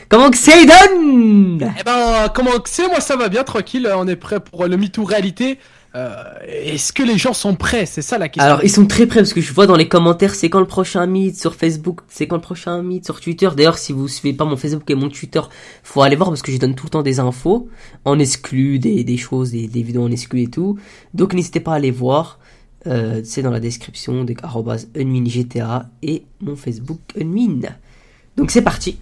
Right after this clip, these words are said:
Speaker 2: Allez, c'est parti.
Speaker 1: Euh, donc, premier mythe, tu peux survivre si tu prends une roquette pendant que tu couches avec une prostituée. Eden sur P S trois.
Speaker 2: Donc là, on voit la salle qui, euh, bah, qui est avec une prostituée, comme d'hab.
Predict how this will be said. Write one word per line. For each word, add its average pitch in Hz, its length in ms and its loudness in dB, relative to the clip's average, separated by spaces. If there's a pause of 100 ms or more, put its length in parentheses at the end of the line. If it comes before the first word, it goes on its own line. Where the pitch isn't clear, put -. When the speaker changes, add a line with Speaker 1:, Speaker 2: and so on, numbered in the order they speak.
(480)
Speaker 2:
Allez, 165 340 -6
c'est - 140 -12
parti. 196 300 0 (800)
Speaker 1:
Euh, 117 400 2
donc, - 480 0
premier 214 320 2
mythe, 170 260 -6 (140)
tu - 160 -12
peux 143 140 -6
survivre 143 880 -6 (240)
si - 240 -12
tu 127 180 -12
prends - 400 -12
une 127 140 -4
roquette 143 520 -6
pendant 123 220 -6
que 127 100 -6
tu 123 200 -10
couches - 380 -14
avec 139 300 -10
une 180 100 -12
prostituée. - 1000 -14 (260)
Eden 139 280 -8
sur - 180 -20
P 135 100 -14
S 131 80 -16
trois. - 280 -20 (280)
Speaker 2:
Donc 160 260 -10
là, 277 360 0
on 254 140 2
voit 220 340 0
la 196 160 0
salle 202 300 -6
qui, 202 360 -2
euh, 143 580 -4
bah, 135 160 -12
qui - 140 -8
est - 20 0
avec 156 220 -4
une 160 100 -6
prostituée, - 500 -8
comme 143 300 -6
d'hab. 175 300 -4